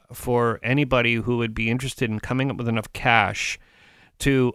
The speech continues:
allow that place to be a performance space or a place to bring your own. Like, this is my, my first initial plan was,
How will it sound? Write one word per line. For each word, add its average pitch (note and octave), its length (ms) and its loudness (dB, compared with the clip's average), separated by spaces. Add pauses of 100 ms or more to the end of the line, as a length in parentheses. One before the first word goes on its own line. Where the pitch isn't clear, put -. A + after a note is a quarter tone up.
allow B2+ 340 4
that D#3 180 0
place C3 240 2
to A#2+ 120 -14
be A#2+ 180 -2
a A2+ 40 -4
performance C#3 560 0
space D#3+ 600 -2
or A2 240 0
a G#2 80 0
place C3+ 360 0
to A#2+ 60 -4
bring C3 260 2
your A#2+ 120 4
own. A#2+ 120 4
Like, B2+ 220 -2
this F3 220 0
is E3 140 -4
my, D3 300 4
my C#3+ 420 4
first E3+ 440 0
initial C#3 340 2
plan A#2+ 380 2
was, A2+ 340 2